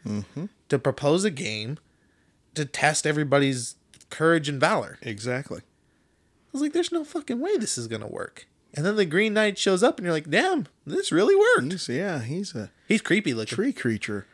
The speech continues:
Speaker 2: Yeah,
Speaker 1: thing.
Speaker 2: very Entish, but
Speaker 1: Yeah.
Speaker 2: cooler.
Speaker 1: Cooler.
Speaker 2: Way cooler.
Speaker 1: Very cool.
Speaker 2: That voice.
Speaker 1: Oh, yeah.
Speaker 2: Man, was that perfect. By, uh, Ralph Ineson?
Speaker 1: Yeah.
Speaker 2: Ineson? He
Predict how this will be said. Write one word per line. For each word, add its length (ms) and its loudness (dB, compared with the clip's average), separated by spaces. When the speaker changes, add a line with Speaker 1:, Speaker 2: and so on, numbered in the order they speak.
Speaker 2:
Yeah, 220 6
Speaker 1:
thing. 340 -6
Speaker 2:
very 240 6
Entish, 640 0
but 180 4
Speaker 1:
Yeah. 260 2
Speaker 2:
cooler. 440 6
Speaker 1:
Cooler. 440 -2
Speaker 2:
Way 220 4
cooler. 320 -2
Speaker 1:
Very 240 -2
cool. 180 -10
Speaker 2:
That 220 4
voice. 680 0
Speaker 1:
Oh, 120 -6
yeah. 380 -10
Speaker 2:
Man, 480 0
was 200 -4
that 340 0
perfect. 520 -6
By, 260 4
uh, 140 0
Ralph 560 4
Ineson? 460 -6
Speaker 1:
Yeah. 200 0
Speaker 2:
Ineson? 200 -4
He 220 -2